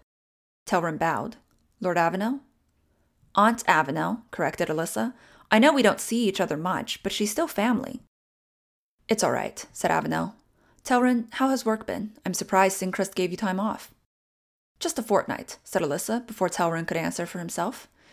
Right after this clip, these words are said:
"He was supposed to have gone back yesterday, but when we heard you were coming, he wrote to Sincrest straight away, asking to extend his leave." "Alyssa insisted," said Telrin. "I told her that I was needed back at work." "You're a historian, Telrin," said Alyssa. "Those books have been around for hundreds of years.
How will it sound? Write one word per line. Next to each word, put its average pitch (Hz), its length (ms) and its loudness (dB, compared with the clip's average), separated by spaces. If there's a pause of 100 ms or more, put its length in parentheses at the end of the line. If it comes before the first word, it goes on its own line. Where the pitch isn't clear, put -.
"He - 140 -4
was 226 140 2
supposed 294 300 0
to 214 40 2
have 170 100 0
gone 190 180 2
back 165 200 0
yesterday, - 600 -4
but 208 100 2
when 208 140 2
we 202 80 0
heard 247 260 0
you 220 60 0
were 185 100 -2
coming, 220 360 -4
he - 120 -6
wrote 214 200 -2
to 233 60 -4
Sincrest 226 440 -2
straight 247 240 2
away, 226 400 0
asking 220 340 0
to 214 100 -4
extend 208 280 -2
his 190 120 -8
leave." - 380 -6 (1000)
"Alyssa 214 340 4
insisted," 170 680 -6
said - 200 -10
Telrin. 143 400 -2 (300)
"I 190 80 2
told 226 300 4
her 160 120 -4
that 160 160 -2
I 160 60 0
was 160 180 -4
needed 170 320 -2
back 160 200 -4
at - 80 -6
work." - 400 -6 (560)
"You're 196 180 4
a 208 40 4
historian, 208 800 2
Telrin," 170 560 -2
said 156 160 -4
Alyssa. 170 460 -4 (200)
"Those 226 180 0
books - 240 -6
have 262 120 -4
been 285 120 0
around 277 280 2
for - 120 -6
hundreds 285 360 -4
of 262 140 -8
years. - 440 -2